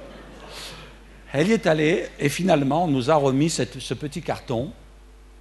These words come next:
Et sur ce petit carton, il y a trente cases. Et chaque jour, eh bien, je vais chercher ma baguette de pain gratuite. Mais bon, c'est pas, l'important, c'est pas l'histoire de la baguette, vous en fichez,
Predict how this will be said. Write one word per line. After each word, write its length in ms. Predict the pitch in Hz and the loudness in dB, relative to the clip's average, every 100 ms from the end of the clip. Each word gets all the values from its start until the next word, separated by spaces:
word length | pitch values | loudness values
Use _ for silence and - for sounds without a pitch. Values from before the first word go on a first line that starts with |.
| - | -2
Et 300 | 135 196 - | 0 0 -2
sur 220 | - 143 | -8 -6
ce 100 | - | -4
petit 200 | 185 - | -6 -6
carton, 440 | 156 113 143 147 185 | -6 -4 0 0 0
il 80 | |
y 60 | 127 | 0
a 80 | 110 | 0
trente 460 | - 214 233 160 | 2 2 2 0
cases. 380 | - 113 120 131 208 - - - - - - - - | 0 -2 -2 -6 -12 -18 -20 -20 -20 -20 -20 -20 -12
Et 100 | 117 | -8
chaque 340 | - 214 - | -2 -2 0
jour, 340 | 160 113 127 147 - - - - - - | -4 -2 -4 -6 -10 -20 -20 -20 -20 -12
eh 100 | 127 | -4
bien, 200 | 131 165 | 0 0
je 120 | 135 | 0
vais 100 | 143 | -2
chercher 360 | 139 131 - 170 | -2 -6 -6 -4
ma 100 | 139 | -4
baguette 380 | 120 113 110 - | -4 -6 -6 -8
de 140 | 131 107 | -10 -8
pain 360 | - 120 131 160 - - | -6 -4 -4 -6 -16 -14
gratuite. 540 | - 95 - 87 - - - - - - - - - - - - - - - | -12 -12 -14 -20 -20 -20 -20 -20 -20 -20 -20 -20 -20 -20 -20 -20 -20 -20 -4
Mais 260 | 123 185 208 | 4 6 6
bon, 400 | 160 175 156 123 | 4 4 2 0
c'est 180 | - - | -6 0
pas, 380 | 147 147 135 | 4 4 2
l'important, 580 | 131 131 135 139 110 165 | -2 -2 -2 -2 -2 -2
c'est 140 | 156 127 | 0 -4
pas 160 | 147 | -4
l'histoire 320 | 123 - 135 | -4 -2 -2
de 80 | 123 | -2
la 80 | 113 | -4
baguette, 400 | 110 123 143 139 | -4 -4 -6 -6
vous 160 | 101 104 | -10 -10
en 60 | |
fichez, 440 | 98 107 - 135 | -10 -8 -4 -2